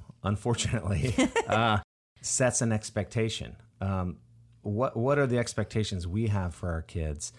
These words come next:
Speaker 1: And are they clear? Do they know how often, where they're supposed to go? What are the clear parameters of where they're supposed to be on,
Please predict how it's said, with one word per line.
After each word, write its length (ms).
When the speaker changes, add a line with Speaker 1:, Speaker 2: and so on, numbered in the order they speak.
Speaker 1:
And 120
are 100
they 100
clear? 600
Do 100
they 140
know 580
how 340
often, 680
where 280
they're 140
supposed 360
to 80
go? 260
What 280
are 120
the 80
clear 320
parameters 720
of 160
where 280
they're 140
supposed 320
to 40
be 340
on, 440